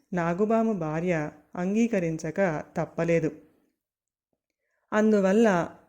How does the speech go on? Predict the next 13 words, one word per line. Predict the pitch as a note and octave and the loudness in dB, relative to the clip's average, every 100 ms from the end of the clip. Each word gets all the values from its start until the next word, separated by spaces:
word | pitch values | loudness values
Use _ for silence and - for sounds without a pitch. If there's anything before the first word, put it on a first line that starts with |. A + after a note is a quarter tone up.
| - | -4
ఆమె | G#3 A#3 G#3 | 0 2 2
రాజును | E3+ F#3 G3 E3+ E3 - - _ G3 | 0 0 0 0 -2 -6 -14 _ -8
ఒక్క | F#3+ - | -4 -4
కోరిక | F#3 F#3 F#3 A#3 A3+ | -4 -2 -2 0 -2
కోరింది. | G#3+ E3+ D#3+ E3 D#3+ D3 - _ _ _ _ _ | -4 -2 -2 -2 -2 -4 -8 _ _ _ _ _
యువరాణికి | G3+ G3+ B3 A#3+ G3 F3+ F#3 F3+ - - - | -2 2 2 2 2 0 0 0 -4 -14 -8
ఐదవ | F3 F#3+ A3+ A#3+ | -4 0 0 0
సంతానం | A#3 E3+ D#3+ F3 F3 F3 | -2 -4 -4 -4 -2 -4
కలగగానే | F3+ D3+ D#3 E3+ E3 D3+ D3+ A#3+ G4+ - _ - | -6 -6 -2 -2 -4 -4 -4 -4 -6 -14 _ -4
తనకు | G3+ G#3 F#3 E3 - - _ - | -2 -2 -2 -4 -6 -16 _ -4
ఆ | G3+ | 0
వర్తమానం | G3+ E3+ - G3+ G3 D#3+ D#3+ C4+ - - _ | 0 0 -2 -2 -2 -2 0 -2 -2 -14 _
పంపమన్నది. | E3+ D#3 F3 E3+ D#3+ D#3 D3+ - | -4 -4 -2 -2 -2 -2 -2 -6